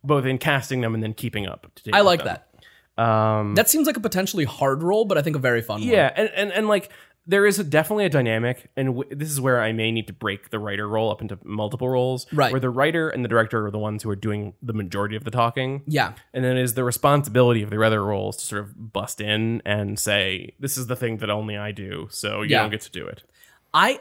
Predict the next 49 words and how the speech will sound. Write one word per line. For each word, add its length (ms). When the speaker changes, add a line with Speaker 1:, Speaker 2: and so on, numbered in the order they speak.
Speaker 2:
I 160
almost 360
wonder 280
if 140
that 200
means 240
that 140
those 240
side 260
roles 300
are 280
the 160
audience 540
in 180
small 320
groups. 480
Speaker 1:
<laughs> 60
Yeah. 400
Speaker 2:
I 120
know 240
you 160
Speaker 1:
I 60
Speaker 2:
don't 120
Speaker 1:
really 300
Speaker 2:
want 100
this. 80
Speaker 1:
like 60
Speaker 2:
I 60
Speaker 1:
the 80
idea 260
Speaker 2:
know 140
Speaker 1:
of 100
Speaker 2:
you 60
Speaker 1:
it 20
Speaker 2:
don't 100
Speaker 1:
being 280
Speaker 2:
want 20
this. 200
Speaker 1:
totally 420
separate. 500
Speaker 2:
Yeah, 240
I 40
just 140
wanna 160
be 120
sure 240
everyone 260
has 180
enough 280